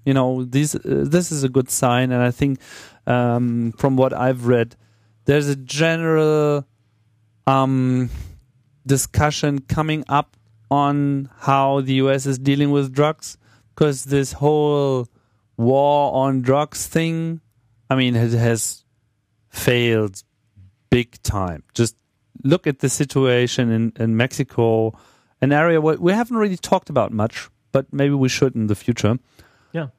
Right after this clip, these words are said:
Speaker 1: You know, Mexico is sort of the, the country is dying under this drug-related, um, war that's, that's, that's going on, and it has a lot more to do with markets in the U S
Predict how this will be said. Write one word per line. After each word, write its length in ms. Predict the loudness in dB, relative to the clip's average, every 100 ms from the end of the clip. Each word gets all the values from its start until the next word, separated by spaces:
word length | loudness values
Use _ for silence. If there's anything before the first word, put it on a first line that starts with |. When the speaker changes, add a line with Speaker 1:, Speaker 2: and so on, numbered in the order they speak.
| _
Speaker 1:
You 80 | 2
know, 260 | 2 2 -2 _ _ -6
Mexico 800 | -2 -2 -2 0 2 2 0 -4 _ _ _ _ _ _ _ -2
is 120 | 0
sort 220 | 2 2
of 180 | 0 0
the, 140 | 0
the 140 | 0 -2
country 440 | -2 -2 0 -2
is 160 | -2 -2
dying 480 | 0 2 0 -2
under 240 | -2 -2 0
this 220 | 0 -4 -10 _ _ _ _ -2
drug-related, 1000 | 2 2 0 _ 0 2 2 0 -4 -14 -6 0
um, 400 | 2 2 -2 -6 _ _ _ _ -14
war 480 | 0 2 4 4 2
that's, 340 | 0 -2 -4 -10
that's, 260 | -4 -4 -2
that's 260 | -2 -2 0
going 320 | 0 2 2
on, 320 | 0 0 -4 -2
and 260 | -2 0
it 120 | 0
has 280 | 0 0 -2 -4
a 60 | -2
lot 200 | -2 0
more 320 | 0 0 0
to 140 | -2
do 260 | 0 0 0
with 440 | 0 0 0 0
markets 520 | 0 0 0 -2 -2 -4
in 520 | 0 0 0 -2 -2
the 100 | 0
U 160 | 2 2
S 380 | 0 -2 -8